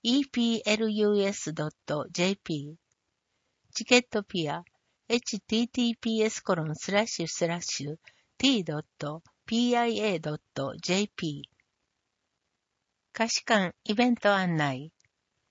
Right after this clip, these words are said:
開演時間や入場方法など、詳しくはお問い合わせ先に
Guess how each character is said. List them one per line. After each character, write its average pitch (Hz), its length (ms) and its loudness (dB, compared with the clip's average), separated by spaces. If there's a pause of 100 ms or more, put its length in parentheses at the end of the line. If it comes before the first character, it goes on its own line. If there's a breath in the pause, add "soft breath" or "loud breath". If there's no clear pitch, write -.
(300)
開 262 280 4
演 254 160 6
時 240 140 -2
間 175 320 2
や 156 200 2
入 214 280 4
場 247 280 2
方 240 300 4
法 175 240 2
な 143 180 0
ど、 147 220 -4 (460 loud breath)
詳 240 200 6
し - 160 -6
く - 140 -6
は 165 240 2 (380)
お 202 80 0
問 254 240 4
い 254 80 6
合 240 100 6
わ 247 80 2
せ 226 160 -4
先 - 320 -2
に 175 240 0